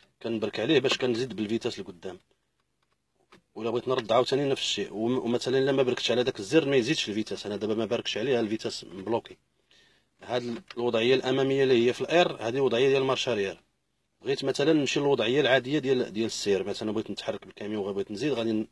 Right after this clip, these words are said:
نجي لهاد ا اللي هي كتعني اوتوماتيك. دابا من هاد الاوتوماتيك ما كنبقاش نقيس شي حاجه هنايا نهائياً، كنولي نستعمل غير الكسيراتور وهو كيدوز راسو.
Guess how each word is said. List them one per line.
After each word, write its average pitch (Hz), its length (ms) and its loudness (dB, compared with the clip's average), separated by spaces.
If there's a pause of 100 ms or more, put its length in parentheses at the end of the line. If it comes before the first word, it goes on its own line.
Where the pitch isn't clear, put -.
نجي 104 260 -8
لهاد 113 200 0
ا 147 260 0 (520)
اللي 113 200 -2
هي 123 60 4
كتعني 117 440 -2
اوتوماتيك. 117 640 -4 (920)
دابا 101 220 -6
من 113 200 -2 (200)
هاد 107 140 -10
الاوتوماتيك 117 580 -4
ما 123 80 0
كنبقاش 117 440 -2
نقيس - 220 -6
شي - 140 -4
حاجه 107 300 -2
هنايا 101 200 0
نهائياً، 101 380 -2
كنولي 110 320 -2
نستعمل 107 340 -4
غير 127 140 2
الكسيراتور 123 560 -2 (580)
وهو 113 280 0
كيدوز 117 420 2
راسو. 104 340 -2